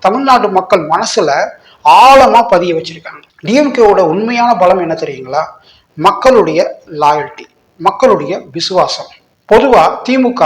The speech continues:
பூத் லெவல்ல ரொம்ப ஸ்ட்ராங்கா இருப்பாங்க. ஒவ்வொரு பூத்லயும் எவ்வளவு ஓட்டு இருக்கு, யார் யாருக்கு ஓட்டு இருக்கு, யாரெல்லாம் திமுகவுக்கு ஓட்டு போடுவாங்க அப்படிங்கிற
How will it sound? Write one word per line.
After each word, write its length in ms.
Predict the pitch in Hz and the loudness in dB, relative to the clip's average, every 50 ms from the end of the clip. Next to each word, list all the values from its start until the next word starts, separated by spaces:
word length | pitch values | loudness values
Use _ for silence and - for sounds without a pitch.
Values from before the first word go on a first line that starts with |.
| 156 165 160 - - | 0 0 -2 -4 -2
பூத் 240 | 247 285 285 - 226 | -2 -2 0 0 0
லெவல்ல 280 | 202 175 170 156 175 202 - - 196 | 0 0 0 0 0 0 0 0 -2
ரொம்ப 140 | 190 190 220 190 | -2 -2 -2 -4
ஸ்ட்ராங்கா 340 | - - - 160 160 160 156 - | -4 -4 -4 -4 -2 -2 -4 -4
இருப்பாங்க. 300 | - - - - - - _ _ _ _ _ - | -6 -8 -10 -10 -10 -14 _ _ _ _ _ -2
ஒவ்வொரு 380 | 180 226 262 285 285 277 247 208 185 | -2 0 2 2 0 0 0 0 -2
பூத்லயும் 440 | 226 233 - 196 156 151 170 - - - - 165 151 156 | -4 -6 -6 -6 -6 -6 -6 -6 -8 -12 -12 -8 -8 -4
எவ்வளவு 280 | 160 202 226 220 202 165 147 147 | 0 2 4 4 4 2 0 -2
ஓட்டு 180 | 165 165 170 160 143 | -2 -4 -4 -6 -8
இருக்கு, 220 | 143 - - 143 117 _ _ _ _ _ _ _ _ - | -8 -10 -14 -16 -16 _ _ _ _ _ _ _ _ 0
யார் 260 | 165 170 202 247 247 | 2 4 4 6 6
யாருக்கு 280 | 240 233 226 - - 208 180 175 | 6 6 4 2 0 0 0 0
ஓட்டு 160 | 180 175 170 147 | -2 -2 -4 -8
இருக்கு, 220 | 139 - - 170 - - _ _ - 156 | -8 -10 -14 -16 -20 -20 _ _ -4 0
யாரெல்லாம் 440 | 160 180 208 254 247 233 233 240 196 - | 2 4 4 4 4 2 0 0 -2 -4
திமுகவுக்கு 440 | 226 233 233 226 - 208 190 - 175 160 180 | -6 -6 -4 -2 -2 -2 0 0 0 0 0
ஓட்டு 180 | - - 208 | 0 0 0
போடுவாங்க 480 | 202 - 185 175 170 165 160 160 160 160 170 175 - - - 156 | -2 -2 -2 0 0 2 0 0 0 -2 -4 -4 -4 -6 -8 -8
அப்படிங்கிற 440 | 151 - 190 214 226 220 196 190 | -8 -4 -4 -4 -4 -2 -2 -2